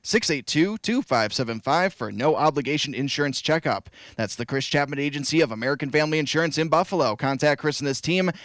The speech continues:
at seven six three, six eight two, two five seven five. And the Wright County Swappers Meet, now open for the season. Come out on Saturday starting at six A M and take in Wright County's largest and longest running flea market.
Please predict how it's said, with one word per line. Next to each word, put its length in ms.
at 160
seven 260
six 220
three, 260
six 280
eight 160
two, 240
two 220
five 340
seven 320
five. 580
And 200
the 80
Wright 180
County 200
Swappers 440
Meet, 220
now 180
open 300
for 100
the 120
season. 420
Come 220
out 160
on 160
Saturday 480
starting 340
at 160
six 300
A 160
M 220
and 140
take 240
in 120
Wright 200
County's 340
largest 400
and 180
longest 460
running 260
flea 220
market. 460